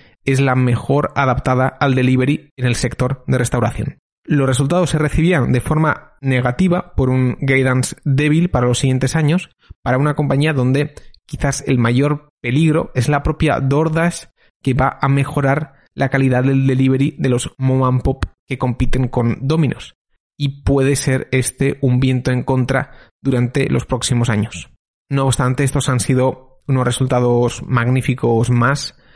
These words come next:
de la compañía conocida por su industrialización de cocina de pizzas,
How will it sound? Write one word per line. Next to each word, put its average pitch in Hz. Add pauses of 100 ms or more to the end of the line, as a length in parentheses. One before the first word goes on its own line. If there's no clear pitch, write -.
de 131
la 131
compañía 127
conocida 127
por 123
su - (180)
industrialización 120 (100)
de 120
cocina 127
de 123
pizzas, 139